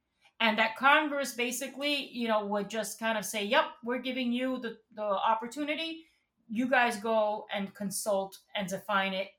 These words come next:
and then come back to us when you have arrived at your outcome." So, um, I know I've said a lot,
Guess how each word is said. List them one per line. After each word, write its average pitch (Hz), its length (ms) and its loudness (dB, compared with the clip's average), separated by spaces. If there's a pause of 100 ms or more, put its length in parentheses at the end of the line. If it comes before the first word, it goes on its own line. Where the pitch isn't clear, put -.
(140)
and 190 200 -4
then 196 320 2 (480)
come 214 220 2
back 208 280 4
to 214 180 -6
us 185 320 -2 (220)
when 190 280 2
you 180 120 0
have 180 280 2 (260)
arrived 185 380 2
at 165 160 -8
your - 140 -10
outcome." - 500 -10 (460)
So, 214 400 2 (800)
um, 233 240 6
I 233 100 2
know 254 120 6
I've 277 120 6
said 269 160 2
a 233 100 0
lot, 262 360 10